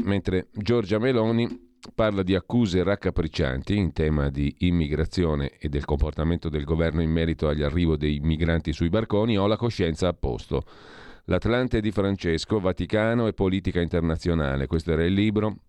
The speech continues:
alla cui presentazione di padre Spadaro, gesuita, civiltà cattolica, il cui, alla cui presentazione era presente anche Giorgia Meloni. Intervenendo sul tema migranti ha detto ancora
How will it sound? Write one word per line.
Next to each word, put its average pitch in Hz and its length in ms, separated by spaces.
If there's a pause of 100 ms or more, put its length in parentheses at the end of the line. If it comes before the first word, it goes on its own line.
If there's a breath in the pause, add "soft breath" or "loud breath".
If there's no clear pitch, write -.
alla 85 180
cui 104 140
presentazione 92 800 (600 loud breath)
di - 120
padre 82 260
Spadaro, 92 580 (240)
gesuita, 85 680
civiltà 80 360
cattolica, 92 720 (440)
il 95 340
cui, 98 300
alla 90 220
cui 113 160
presentazione 92 760
era 76 160
presente 76 420
anche 76 160
Giorgia 69 380
Meloni. 64 500
Intervenendo 92 540
sul 87 160
tema 101 200
migranti 113 460
ha 87 60
detto 82 240
ancora 82 440